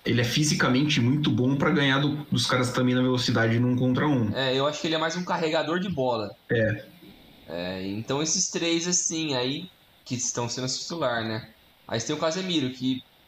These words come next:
Speaker 2: ele nunca foi um primor como criação. Ele é um cara mais combativo e, e passes longos. Esse é mais o jogo dele. O Fabinho tem um pouco mais de criação, o Bruno Guimarães bem mais.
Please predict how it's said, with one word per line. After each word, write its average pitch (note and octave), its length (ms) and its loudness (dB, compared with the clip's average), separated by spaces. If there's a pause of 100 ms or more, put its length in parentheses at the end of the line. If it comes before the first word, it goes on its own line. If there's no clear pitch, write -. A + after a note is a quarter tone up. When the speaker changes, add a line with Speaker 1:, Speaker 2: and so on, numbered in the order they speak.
(180)
Speaker 2:
ele A#2 160 -8
nunca D3 240 -6
foi D#3+ 220 -6
um D#3+ 80 -6 (160)
primor C#3+ 480 -2
como C#3+ 220 -8
criação. D3 920 -2 (560)
Ele G#2+ 100 -8
é - 20 -2
um A#2 60 -4
cara B2+ 160 0
mais C3+ 160 -2
combativo D#3+ 760 -4
e, G3 220 -6
e F#3 100 -2
passes F3+ 420 -2
longos. A#2 460 -2
Esse A#2 260 -4
é - 20 -8
mais D3+ 500 -6
o D3 180 -4
jogo D3 240 -2
dele. D3 460 0 (680)
O A2+ 200 -8
Fabinho D3 560 -6 (320)
tem C3 100 -2
um B2+ 80 -2
pouco A#2+ 220 -6
mais B2+ 480 -4
de A#2+ 120 -8
criação, D#3 880 -4 (440)
o B2 60 -8
Bruno B2 140 0
Guimarães A#2 680 -2 (260)
bem A#2 200 -2
mais. E3 840 -2